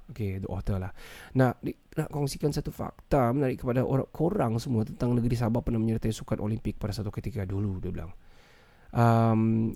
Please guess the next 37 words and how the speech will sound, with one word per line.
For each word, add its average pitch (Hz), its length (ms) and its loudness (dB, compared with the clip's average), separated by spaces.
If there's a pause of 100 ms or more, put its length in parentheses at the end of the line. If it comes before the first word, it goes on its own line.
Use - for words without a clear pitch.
(140)
it 135 80 6
was, 131 400 8
uh, 113 720 0
sebelum 139 400 4
bergabung 127 320 6
Malaysia 123 240 4
pada 110 160 0
sixteen 110 240 -6
September 104 400 0
nineteen 101 320 -2
sixty-three 101 640 -2
di - 400 -4
bawah 98 320 0 (560)
naungan 104 320 4
kerajaan 98 400 0
Brunei, 92 480 0
dia 87 80 -6
bilang. 85 320 -12
Okey. 131 320 0 (640)
Pe-, 135 320 6
pernah 160 320 8
menyertai 156 320 4
Sukan 151 240 2
Olimpik 147 320 2
nineteen 151 240 2
fifty-six. 156 640 2 (320)
Um, 139 560 4
dia 139 160 8
masih 139 240 2
lagi, 147 400 4
waktu 131 240 -2
tu - 80 -6
Sabah 139 240 4
dikenali 131 220 0
sebagai 123 260 2
Borneo 113 320 6
Utara 123 480 4